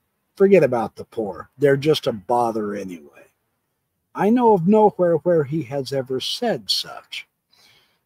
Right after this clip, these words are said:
Apparently, the leaders have an inside line where they're not supposed to continue taking care of everyone else, just themselves and their investments, so that they can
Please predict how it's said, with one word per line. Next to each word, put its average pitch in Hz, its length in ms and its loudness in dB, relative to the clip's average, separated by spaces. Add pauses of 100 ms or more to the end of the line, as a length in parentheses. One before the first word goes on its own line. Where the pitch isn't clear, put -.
Apparently, 285 680 2
the 202 160 4
leaders 208 460 2
have 143 240 -4
an 139 100 -2
inside 160 540 -2
line 123 520 -4
where 117 220 -2
they're 131 160 -2
not 139 220 -4
supposed 135 480 -4
to 110 100 -10 (140)
continue 123 640 -4 (360)
taking 127 400 -4
care 147 320 -2
of 110 140 -6
everyone 101 500 -6
else, 107 400 -6 (300)
just 170 400 0
themselves 196 880 0
and 127 220 -6
their 139 240 2
investments, 165 800 -6 (260)
so 160 220 6
that 147 220 0
they 151 160 4
can 123 280 -6